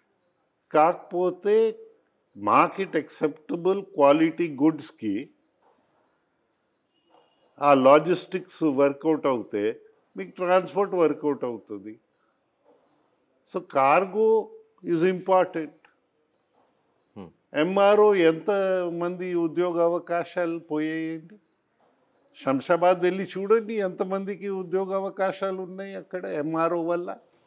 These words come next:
Speaker 2: అవును.
Speaker 1: మెయింటెనెన్స్, రిపేర్, ఓవరాల్ వల్ల. ఈరోజు మా పిల్లలపై పడితే వారు ఉద్యోగ అవకాశాలు తీసేసి, "మేము బాగుపడుతున్నాం, బాగుపడుతున్నామని మీ బాగు చేస్తున్నామని" పెద్ద స్టేట్మెంట్లు ఇచ్చి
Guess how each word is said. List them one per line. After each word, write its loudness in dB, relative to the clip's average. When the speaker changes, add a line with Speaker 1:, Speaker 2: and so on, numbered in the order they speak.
Speaker 2:
అవును. -20
Speaker 1:
మెయింటెనెన్స్, 0
రిపేర్, -2
ఓవరాల్ -2
వల్ల. -8
ఈరోజు 4
మా 6
పిల్లలపై 4
పడితే 2
వారు 6
ఉద్యోగ 2
అవకాశాలు 4
తీసేసి, -2
"మేము 4
బాగుపడుతున్నాం, 6
బాగుపడుతున్నామని 4
మీ 0
బాగు 4
చేస్తున్నామని" 0
పెద్ద -2
స్టేట్మెంట్లు -2
ఇచ్చి -8